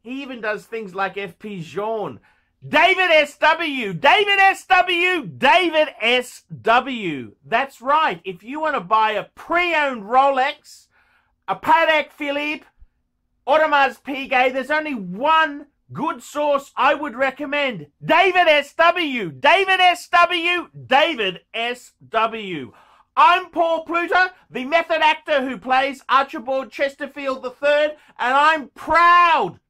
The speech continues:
to recommend David S W. See you later.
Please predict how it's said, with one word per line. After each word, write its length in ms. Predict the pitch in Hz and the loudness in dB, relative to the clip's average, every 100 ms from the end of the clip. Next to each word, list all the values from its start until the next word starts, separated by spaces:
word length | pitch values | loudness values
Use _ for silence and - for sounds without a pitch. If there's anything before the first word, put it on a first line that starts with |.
| _ | _
to 180 | - 254 | -6 -4
recommend 720 | 262 320 349 339 330 247 220 _ _ _ - - | -2 -2 -2 0 -2 -4 -10 _ _ _ -20 0
David 580 | 277 349 220 180 165 - - | 2 2 0 -6 -8 -14 -6
S 400 | 233 247 247 _ - - | -4 -4 -8 _ -20 -2
W. 800 | 226 254 240 196 156 127 113 _ _ _ _ _ _ _ _ _ _ _ _ _ | 0 0 -4 -8 -8 -10 -16 _ _ _ _ _ _ _ _ _ _ _ _ _
See 280 | - 240 262 | -14 -6 -2
you 80 | |
later. 600 | 269 311 330 302 294 294 | 2 2 4 4 4 2